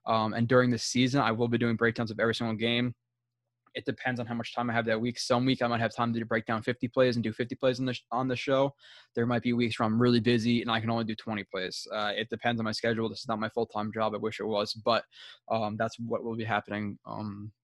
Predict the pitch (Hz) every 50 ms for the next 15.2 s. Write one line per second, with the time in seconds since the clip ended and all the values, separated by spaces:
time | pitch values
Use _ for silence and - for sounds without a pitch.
0 | _ _ - 113 120 113 110 107 113 107 104 104 - - - 110 107 101 98 101
1 | 104 104 101 110 107 98 101 104 101 104 107 104 104 - 123 131 127 127 123 127
2 | 131 139 - - 127 117 120 120 117 117 110 - 120 110 113 107 110 95 - -
3 | - - - - - _ - 120 110 110 107 104 110 127 135 139 143 143 139 139
4 | 131 131 - 117 120 117 113 113 117 120 110 107 117 120 113 117 110 110 107 -
5 | - 113 107 104 - - 107 107 110 107 107 98 - 98 98 98 104 110 - _
6 | - 127 123 117 113 110 110 110 110 101 - - - 113 107 - 104 104 107 110
7 | 98 101 104 98 104 - - 101 98 98 - - 101 98 95 - - 113 113 110
8 | 107 - _ - - _ _ _ _ _ _ _ _ _ _ - 123 113 110 113
9 | 107 110 110 110 - _ _ - - - - - - - - - - - - 156
10 | - 147 139 123 - 120 110 - - 113 107 117 107 104 104 107 107 107 107 107
11 | 107 104 - 113 110 113 113 113 - - 98 - - 113 104 95 104 104 - -
12 | 110 104 101 - _ - 107 98 107 104 104 104 107 101 107 107 107 104 101 -
13 | - - 104 104 101 101 101 98 98 98 98 - 120 120 - - 113 110 - -
14 | 120 98 - 107 113 123 113 123 123 117 107 107 107 110 120 123 123 120 120 120
15 | 127 123 -